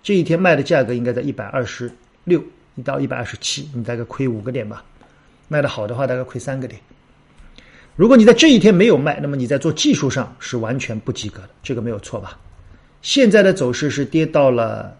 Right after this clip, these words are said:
一百十块钱，又破位了。所以我想问几个问题啊，我今天不给，不给明确的答案，因为这种个股的东西嘛，比较敏感啊，我们不给明确的答案，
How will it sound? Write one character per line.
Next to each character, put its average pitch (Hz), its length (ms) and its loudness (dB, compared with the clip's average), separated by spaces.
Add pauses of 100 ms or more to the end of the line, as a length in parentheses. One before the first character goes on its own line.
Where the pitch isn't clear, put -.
(200)
一 156 100 -2
百 101 240 -6
十 - 220 -8
块 123 180 -6
钱， 104 220 -12
又 196 180 4
破 123 260 -2
位 107 160 -6
了。 101 80 -18 (1000)
所 160 120 -2
以 170 240 4 (480)
我 226 120 8
想 190 200 6
问 214 140 8
几 123 160 -2
个 127 80 0
问 196 160 4
题 113 220 -8
啊， 98 140 -12
我 107 140 -10
今 156 160 -4
天 160 200 2 (120)
不 202 80 -2
给， 117 240 -2 (180)
不 185 60 -4
给 143 140 0
明 117 180 -4
确 143 140 -4
的 120 100 -2
答 110 140 -12
案， 98 260 -14
因 107 60 -12
为 113 60 -10
这 135 100 -10
种 123 120 -6
个 160 180 0
股 110 100 -6
的 110 80 -8
东 117 180 -8
西 113 140 -12
嘛， 104 180 -12
比 90 60 -16
较 110 120 -8
敏 113 260 -8
感 110 160 -6
啊， 92 80 -14
我 95 80 -14
们 104 100 -12
不 147 100 -6
给 123 120 -4
明 104 160 -10
确 123 120 -12
的 107 80 -10
答 107 140 -16
案， 104 100 -18